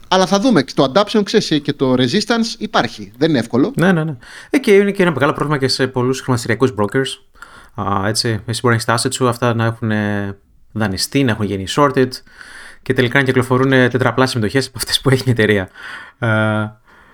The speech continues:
Speaker 1: Κοίτα, το,
Speaker 2: και
Speaker 1: στο,
Speaker 2: εκεί
Speaker 1: στο
Speaker 2: νομίζω,
Speaker 1: καθ-,
Speaker 2: εκεί που θα είναι το, το endgame, νομίζω, για μένα το blockchain τουλάχιστον, α, αυτά που δεν θεωρώ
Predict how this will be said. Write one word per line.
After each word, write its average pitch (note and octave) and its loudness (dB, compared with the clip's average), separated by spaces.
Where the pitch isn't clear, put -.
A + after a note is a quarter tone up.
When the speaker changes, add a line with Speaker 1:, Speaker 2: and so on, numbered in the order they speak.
Speaker 1:
Κοίτα, F#3 0
το, C#3+ 2
Speaker 2:
και - -4
Speaker 1:
στο, - -8
Speaker 2:
εκεί C#3 2
Speaker 1:
στο B2+ 4
Speaker 2:
νομίζω, D3+ 2
Speaker 1:
καθ-, C3+ 2
Speaker 2:
εκεί B2+ -2
που B2+ -8
θα B2 -2
είναι A#2 2
το, A#2 -2
το A#2+ -2
endgame, A#2+ 2
νομίζω, A2 -2
για A2 -2
μένα A2 -4
το - -12
blockchain A2 -2
τουλάχιστον, G#2+ -2
α, G#2 -4
αυτά - -4
που A2+ -2
δεν A2 0
θεωρώ G#2 0